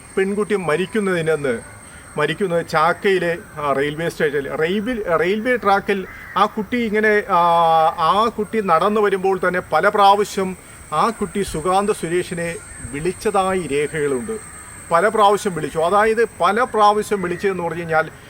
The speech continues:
അവളാകെ മാനസികമായി തകർന്നു നിൽക്കുകയാണ്.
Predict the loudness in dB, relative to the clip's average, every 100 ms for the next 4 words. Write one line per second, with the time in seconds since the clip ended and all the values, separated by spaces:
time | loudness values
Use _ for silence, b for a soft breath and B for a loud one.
0 | B -2 2 6 6 4 2 -2 0 2
1 | 4 2 0 -2 -2 0 0 -2 -2 -2
2 | 0 -2 -2 -4 -6 -8 -4 -4 -4